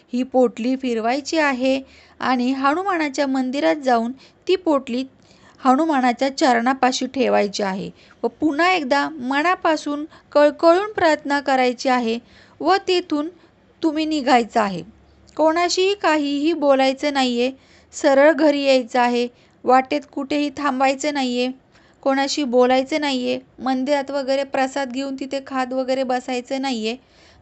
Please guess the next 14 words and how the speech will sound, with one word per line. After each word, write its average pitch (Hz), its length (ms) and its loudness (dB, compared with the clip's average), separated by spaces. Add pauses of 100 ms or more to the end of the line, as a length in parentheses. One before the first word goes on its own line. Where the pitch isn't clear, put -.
जो 254 120 4
हा 240 160 0
उपाय 233 400 -2
आहे, 262 260 -2 (420)
तो 254 80 0
उपाय 240 400 -2
तुम्ही 233 260 -8
पटकन 240 540 -6
करून 233 360 -6
घरी 233 300 -4
यायचा 226 420 -2
आहे. 175 240 -6 (580)
तर 269 100 -4
हा 294 360 -4